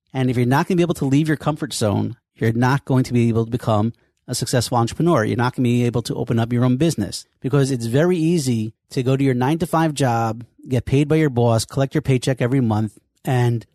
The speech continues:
uh, you know, create your schedule. And, you know, you don't like new things and, you know, and, uh, people throwing you off or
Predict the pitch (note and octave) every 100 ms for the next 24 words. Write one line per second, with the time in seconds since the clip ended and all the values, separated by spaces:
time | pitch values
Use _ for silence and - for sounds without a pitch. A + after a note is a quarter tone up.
0 | - A#2+ A#2 A#2 C3 B2+ A#2 A#2 - -
1 | C#3 D#3+ D#3+ - B2+ A2+ A#2+ A#2+ A2+ A#2
2 | A#2 _ _ _ _ - C#3 C3+ C#3+ F3
3 | C#3+ C#3 - - B2+ C#3+ C3 C#3 C#3 C3+
4 | B2 A#2+ A2+ - - D3 C3+ D3+ B2+ A#2+
5 | A#2 A#2 A#2 A#2+ B2 - D#3 C#3 C#3 C#3
6 | C3+ C3+ A#2+ B2 B2 B2+ A#2+